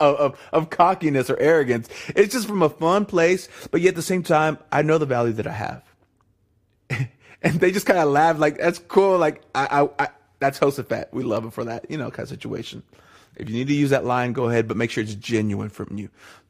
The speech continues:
Because if, if it's not genuine, then people will know and just sense it that you're just trying too hard to be cool. And don't try to be cool. Just be cool.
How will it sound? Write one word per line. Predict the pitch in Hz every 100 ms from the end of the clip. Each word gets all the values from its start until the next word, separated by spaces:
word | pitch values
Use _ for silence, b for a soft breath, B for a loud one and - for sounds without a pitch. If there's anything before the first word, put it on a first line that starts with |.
| _ -
Because | 107 110 110
if, | 110 95
if | 117 110
it's | 107
not | 135 156 147
genuine, | 135 139 135 135
then | 117
people | 107 - 147 117
will | 98
know | 98 98 98 95 90 104 b b b
and | 90
just | 95 95
sense | - 104 101 -
it | 98
that | 90 -
you're | 95
just | 92
trying | - - 107 101 104
too | -
hard | 98 98 98
to |
be | 98 95 -
cool. | - - - _ b b b b b
And | - 147
don't | 143
try | - 92
to |
be | 90
cool. | 90 - 95
Just | 151 214 _ _ _
be | - -
cool. | - -